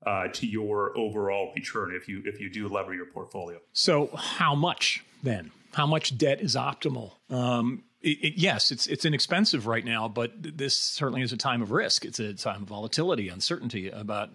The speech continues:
Speaker 2: about where things are going. Uh, Bill, do, do you have a sense of what, what, what's the enough, what's the too much kind of level of debt?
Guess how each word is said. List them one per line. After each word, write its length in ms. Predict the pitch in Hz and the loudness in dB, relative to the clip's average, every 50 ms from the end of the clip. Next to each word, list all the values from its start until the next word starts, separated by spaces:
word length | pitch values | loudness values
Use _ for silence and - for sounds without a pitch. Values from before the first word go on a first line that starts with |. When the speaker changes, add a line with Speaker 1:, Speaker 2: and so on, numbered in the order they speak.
| 208 202 | -10 -8
Speaker 2:
about 420 | 120 104 107 107 107 101 104 - | -6 -4 -4 -4 -4 -6 -6 -4
where 200 | 113 120 117 113 | 0 0 2 2
things 280 | 110 139 123 117 113 - | 2 0 0 0 0 0
are 60 | 117 | 0
going. 400 | 98 139 147 156 139 98 87 85 - - - - - - - - - - | 0 2 2 2 2 0 -4 -6 -12 -18 -20 -20 -20 -20 -20 -14 -4 0
Uh, 340 | - 123 123 127 127 127 - - - - _ _ _ _ _ _ - 143 | 2 4 4 4 4 2 0 -4 -12 -20 _ _ _ _ _ _ -8 0
Bill, 340 | 110 139 131 147 208 262 220 | 2 4 4 4 4 2 0
do, 180 | 151 131 - - - - - - - 190 | -4 -6 -8 -8 -10 -14 -20 -18 -10 -4
do 80 | 147 170 | 2 2
you 80 | 214 | 4
have 80 | 269 294 | 4 4
a 60 | 208 | 4
sense 280 | - 202 196 226 233 208 | 4 6 6 4 4 4
of 140 | 147 127 | 2 2
what, 100 | 127 - | 0 -4
what, 160 | - 135 - - - - _ - | -6 -6 -8 -8 -10 -18 _ -2
what's 240 | 208 196 - - | 0 2 2 2
the 260 | - 170 147 135 127 - | 4 4 4 2 2 0
enough, 540 | 127 127 120 117 113 92 80 - - - - | 2 2 4 4 2 2 0 -4 -8 -4 0
what's 260 | 127 135 135 - - | 0 2 2 2 0
the 240 | - 120 110 110 104 | 2 2 0 0 0
too 240 | - - - 135 123 | -2 0 0 2 2
much 500 | 113 92 80 78 - - - - - - | 2 2 2 2 0 0 0 0 -2 -4
kind 160 | - 117 104 95 | -2 -2 -2 -2
of 100 | - 101 | 0 -2
level 380 | 95 95 90 87 76 - - - | -2 -2 -2 -4 -8 -10 -12 -10
of 180 | - 92 95 | -10 -8 -6
debt? 200 | - 90 85 - | -4 -4 -4 -6